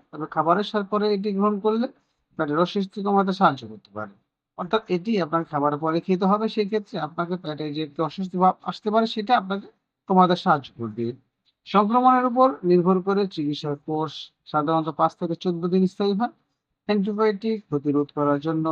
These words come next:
লক্ষণগুলি তাড়াতাড়ি উন্নত হলেও সম্পূর্ণ কোর্সটি সম্পূর্ণ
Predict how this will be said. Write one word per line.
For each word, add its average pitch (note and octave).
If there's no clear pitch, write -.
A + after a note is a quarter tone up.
লক্ষণগুলি F#3+
তাড়াতাড়ি F#3+
উন্নত G#3
হলেও F#3+
সম্পূর্ণ D3
কোর্সটি E3+
সম্পূর্ণ D#3